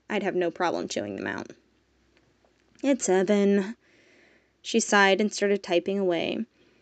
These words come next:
"Mari, Maria, and Branson managed to set the greenhouse on fire." "Good Lord!"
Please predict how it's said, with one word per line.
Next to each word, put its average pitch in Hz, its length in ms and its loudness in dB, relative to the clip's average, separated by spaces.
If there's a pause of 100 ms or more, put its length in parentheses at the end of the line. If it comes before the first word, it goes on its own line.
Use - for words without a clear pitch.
(240)
"Mari, 226 540 6
Maria, 214 460 4
and 247 260 2
Branson 269 640 4
managed 208 400 -2
to 233 100 -6
set - 220 -8
the 208 80 -4
greenhouse 175 500 -2
on - 140 -6
fire." 50 420 -4 (960)
"Good 370 400 8
Lord!" 214 960 6